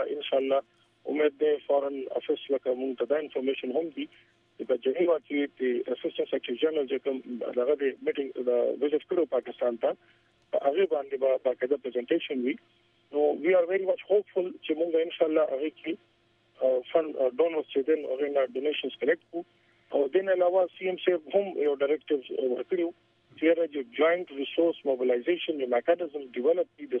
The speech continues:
سنټرل ګورنمنټ سره، چې دوی د ډونرز نه ډونیشن کلیکټ کړي د آی ډي پیز د ویلفیر دپاره. ګورنر صاحب هم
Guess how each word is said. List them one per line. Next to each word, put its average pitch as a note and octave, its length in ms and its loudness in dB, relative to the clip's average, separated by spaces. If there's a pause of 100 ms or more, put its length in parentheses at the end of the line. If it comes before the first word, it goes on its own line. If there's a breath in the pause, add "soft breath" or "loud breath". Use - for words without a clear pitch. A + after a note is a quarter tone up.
سنټرل D#3 360 -2
ګورنمنټ E3+ 360 0
سره، C3 220 -4 (480 soft breath)
چې C3 80 -6 (100)
دوی F3 140 4 (640)
د - 40 0 (100)
ډونرز E3+ 380 0
نه C#3+ 100 0
ډونیشن C#3+ 500 -2
کلیکټ C#3 240 0 (100)
کړي D3+ 200 -2
د - 20 0 (160)
آی A#2 80 0
ډي B2+ 180 -4
پیز F3 220 -2
د A#2+ 40 -10
ویلفیر A#2+ 520 0
دپاره. G#2 400 -6 (540 soft breath)
ګورنر D#3 380 2 (100)
صاحب F3 140 2 (100)
هم G#3+ 120 4